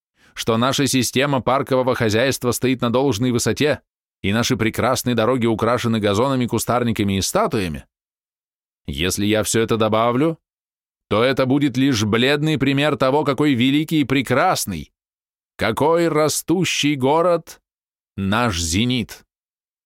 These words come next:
Но я нарочно оставил напоследок самое лучшее доказательство. И если я вам напомню, что по статистике у нас на каждые пять и семь восьмых человека приходится одна автомашина –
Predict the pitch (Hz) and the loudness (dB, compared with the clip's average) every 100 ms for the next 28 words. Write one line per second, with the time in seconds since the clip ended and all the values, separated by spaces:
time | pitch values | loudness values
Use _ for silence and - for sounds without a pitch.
0 | _ _ _ _ _ _ _ _ _ - | _ _ _ _ _ _ _ _ _ -4
1 | 98 135 180 202 220 208 165 175 143 156 | 0 2 2 2 2 0 0 -2 0 0
2 | 156 147 135 131 - 151 147 135 - 135 | 2 0 0 0 0 0 0 0 0 0
3 | 135 127 117 131 - 117 107 113 104 98 | 0 0 0 0 0 0 0 0 -2 -2
4 | 82 80 - 62 - _ _ _ _ _ | -6 -8 -10 -12 -14 _ _ _ _ _
5 | _ _ _ 120 156 180 196 175 190 170 | _ _ _ -2 0 0 0 0 0 2
6 | 170 170 170 151 160 170 151 - 143 131 | 2 2 0 0 0 2 0 0 -2 0
7 | 123 123 135 - 117 123 120 123 - 110 | -2 -2 -2 -4 -2 0 2 0 0 0
8 | 117 127 98 110 107 110 120 104 98 113 | 2 0 2 0 0 0 0 -2 -2 0
9 | 110 104 98 110 110 - 98 98 117 95 | 2 0 0 -2 -2 -2 0 0 0 -2
10 | 90 90 110 104 101 95 107 110 - 85 | -2 0 0 0 -2 0 0 0 -2 -4
11 | - 226 208 85 | 0 0 0 -6